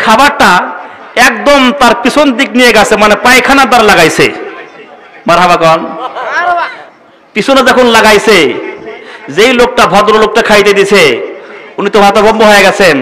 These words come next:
আরে, আমি শখ করে, আদর করে, ভালোবেসে তোমার বানরকে খাইতে দিলাম, আর তোমার বানর এটা না খেয়ে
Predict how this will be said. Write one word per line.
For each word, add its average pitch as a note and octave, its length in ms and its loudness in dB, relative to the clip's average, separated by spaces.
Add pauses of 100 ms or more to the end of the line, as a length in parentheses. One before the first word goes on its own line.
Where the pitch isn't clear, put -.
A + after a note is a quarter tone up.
(460)
আরে, A#3+ 180 2 (520)
আমি G3+ 260 0
শখ G#3+ 240 2
করে, A3+ 180 2
আদর G#3+ 320 2
করে, A3+ 200 0
ভালোবেসে A3+ 560 2 (720)
তোমার A#3+ 260 0
বানরকে A3+ 320 2
খাইতে A3 320 2
দিলাম, A3 340 4 (560)
আর F#3+ 220 0
তোমার A3+ 220 2
বানর G#3+ 240 0
এটা A3 200 2 (100)
না G#3+ 60 4 (120)
খেয়ে A#3+ 240 2